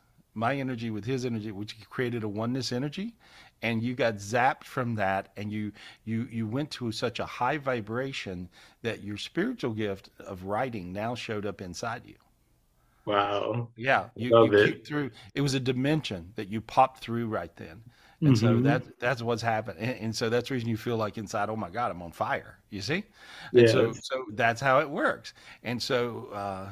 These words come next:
Speaker 1: in, in, you know, many times, even biblically, whatever, when two or more are gathered in my name, then this and that happens. I'll, anybody,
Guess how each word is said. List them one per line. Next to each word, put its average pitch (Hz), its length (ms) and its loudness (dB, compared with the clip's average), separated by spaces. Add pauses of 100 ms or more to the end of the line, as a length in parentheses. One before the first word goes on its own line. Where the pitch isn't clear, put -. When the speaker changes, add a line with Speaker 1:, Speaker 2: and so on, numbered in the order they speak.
(140)
Speaker 1:
in, 120 220 -4
in, 113 360 -6
you 117 160 -8
know, 123 220 -2
many 156 260 -2
times, 123 260 -4
even 139 200 -4
biblically, 117 540 -2
whatever, 113 300 0
when 98 140 -4
two 123 220 -4
or 127 100 0
more 113 360 4
are 104 80 0
gathered 104 520 -2
in 107 100 -2
my 104 120 -2
name, 110 340 0
then 104 300 -4
this 110 180 0
and 104 160 -4
that 107 260 -2
happens. 101 400 -4
I'll, 104 380 -2
anybody, 104 440 -4